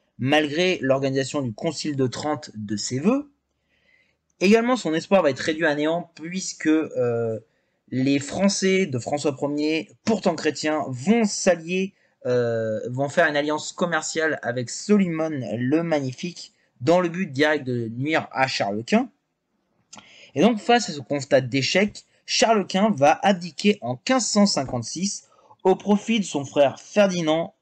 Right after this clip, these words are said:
euh, qui va prendre le Saint-Empire, et de son fils Philippe, qui va récupérer l'Espagne. C'est d'ailleurs sous, euh, Philippe deux d'Espagne, euh,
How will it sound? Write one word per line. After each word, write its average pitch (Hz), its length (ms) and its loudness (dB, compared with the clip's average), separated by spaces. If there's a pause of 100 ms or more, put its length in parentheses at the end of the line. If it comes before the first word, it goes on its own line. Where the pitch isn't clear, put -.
(120)
euh, 120 260 -2
qui 131 180 -8
va 131 140 4
prendre 165 340 2
le 123 140 -4
Saint-Empire, 135 640 -2 (300)
et 180 160 4
de 156 100 0
son 135 180 -4
fils - 500 -10
Philippe, 190 580 0
qui 151 180 -8
va 131 240 4
récupérer 117 720 -4 (100)
l'Espagne. 147 640 -4 (500)
C'est - 240 0
d'ailleurs 170 520 4
sous, - 500 -4
euh, 123 160 -2
Philippe 170 500 -10 (100)
deux 120 260 -6
d'Espagne, 123 540 -4 (500)
euh, 127 300 4